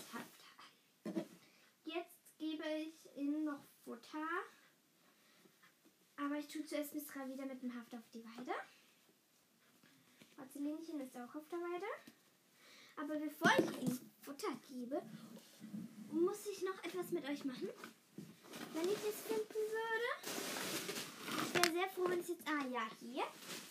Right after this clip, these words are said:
Dann muss ich jetzt wieder etwas anleimen. Das dachte ich, könnte ich mit euch machen. So. Okay, nein, sorry, das geht gerade nicht, weil kein Lamm rauskommt. Der Lamm ist fast leer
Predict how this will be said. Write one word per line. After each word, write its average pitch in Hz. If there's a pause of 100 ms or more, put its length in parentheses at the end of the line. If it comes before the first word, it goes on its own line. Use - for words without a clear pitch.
(520)
Dann 349
muss 381
ich 370
jetzt -
wieder 302
etwas 254
anleimen. 254 (800)
Das -
dachte 269
ich, 277
könnte -
ich -
mit 285
euch 320
machen. 320 (1600)
So. 285 (3000)
Okay, 277
nein, 254
sorry, 277
das 302
geht 285
gerade 233
nicht, 277 (200)
weil 269 (720)
kein 359
Lamm 392
rauskommt. 311
Der 330
Lamm 392
ist -
fast 320
leer 339